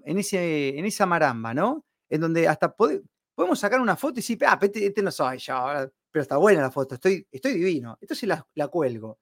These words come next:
Y que los demás vean algo que no soy, pero al menos tengo un poco de validación virtual, si se quiere, ¿no?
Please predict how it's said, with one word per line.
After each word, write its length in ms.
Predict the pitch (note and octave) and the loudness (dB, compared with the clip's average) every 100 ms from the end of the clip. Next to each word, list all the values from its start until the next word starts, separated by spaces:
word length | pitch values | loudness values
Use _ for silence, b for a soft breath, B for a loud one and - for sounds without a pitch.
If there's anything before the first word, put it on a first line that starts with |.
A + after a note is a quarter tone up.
| _ _ - | _ _ -14
Y 80 | |
que 100 | F#3+ A#3 | 0 4
los 100 | A#3 | 4
demás 240 | C4 C#4 | 4 4
vean 160 | C4 B3+ | 6 6
algo 240 | C4 B3+ | 4 4
que 100 | F#3+ | 4
no 100 | G3+ | 4
soy, 440 | - F3 D3+ F#3+ - _ _ _ | 2 0 0 -2 -8 _ _ _
pero 160 | C#4 C#4 | 2 4
al 80 | C4+ | 4
menos 260 | C#4+ C#4 | 4 2
tengo 180 | B3+ A3+ | 2 -2
un 100 | A3 | 2
poco 300 | A3 A3 G#3 | 2 4 4
de 440 | F3+ D#3 C#3+ B2 A#2 | 6 4 2 -2 -2
validación 560 | D3+ F3+ F3 - G#3+ | -2 2 0 0 -2
virtual, 400 | F#3+ D#3+ B3+ F#3+ | -2 4 6 6
si 100 | - C3 | 6 -8
se 100 | C3 | -6
quiere, 320 | D3 B2 B2 | -4 -4 -4
¿no? 340 | C#3 A3+ C4+ | -2 -2 -6